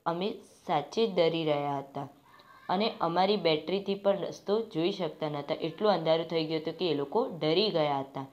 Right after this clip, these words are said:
ઠંડી હોવા છતાં મને પરસેવો થવા લાગ્યો. અંધારું હતું એ ડરના કારણે તેમને ઠંડી નહીં પણ ગરમી લાગતી હતી અને પરસેવો વળતો હતો.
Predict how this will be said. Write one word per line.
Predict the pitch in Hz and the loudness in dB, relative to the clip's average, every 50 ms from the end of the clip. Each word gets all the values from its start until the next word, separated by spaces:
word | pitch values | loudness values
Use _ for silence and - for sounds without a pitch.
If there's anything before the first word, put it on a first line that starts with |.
| _ _ _ _ _ _ _ _ _ _ | _ _ _ _ _ _ _ _ _ _
ઠંડી | 202 196 190 202 208 226 214 | -2 0 0 0 0 2 4
હોવા | 208 190 180 185 190 | 4 6 6 4 2
છતાં | 185 185 180 180 - 180 180 180 | 2 0 -2 -2 0 0 0 0
મને | 175 170 180 180 | 0 -2 -4 -4
પરસેવો | 180 - 156 143 143 - - 160 151 156 165 | 0 0 0 0 0 -2 0 2 2 2 2
થવા | 160 160 156 147 139 139 139 139 | 0 -2 -4 -4 -2 -2 -2 -2
લાગ્યો. | 139 135 135 139 139 135 - - - _ _ _ _ _ _ _ _ _ _ _ | -2 -4 -4 -6 -8 -12 -12 -18 -20 _ _ _ _ _ _ _ _ _ _ _
અંધારું | 165 165 165 165 170 180 185 190 196 202 202 196 185 | 0 0 0 4 6 8 8 8 8 6 4 4 2
હતું | 175 - - 208 202 | 0 0 0 -2 2
એ | - 202 | 2 2
ડરના | 185 165 160 151 151 156 170 175 | 4 6 4 4 4 2 0 0
કારણે | 180 180 175 165 170 170 180 180 | 2 2 2 2 2 2 0 -2
તેમને | 180 180 170 165 175 185 | -2 -2 -4 -2 -2 -4
ઠંડી | 185 180 165 147 143 151 156 180 202 | -4 -2 -2 -2 -2 -2 0 0 0
નહીં | 202 202 175 - - | 0 0 -2 -2 -2
પણ | 180 180 175 | -4 -2 0
ગરમી | 156 147 147 151 165 185 196 | -2 -2 -2 0 0 0 0
લાગતી | 185 165 151 151 - - - 160 147 | 2 2 0 0 -2 -4 -2 -2 -2
હતી | - - 180 | 0 -2 -4
અને | 202 202 | -4 -2
પરસેવો | 202 151 139 139 - - - 165 156 160 151 | -2 -2 -4 -4 -4 -4 -2 0 0 0 0
વળતો | 151 143 135 139 135 - 143 139 | 0 -2 -4 -4 -6 -6 -6 -6
હતો. | 139 135 - - 139 135 | -6 -6 -6 -6 -8 -8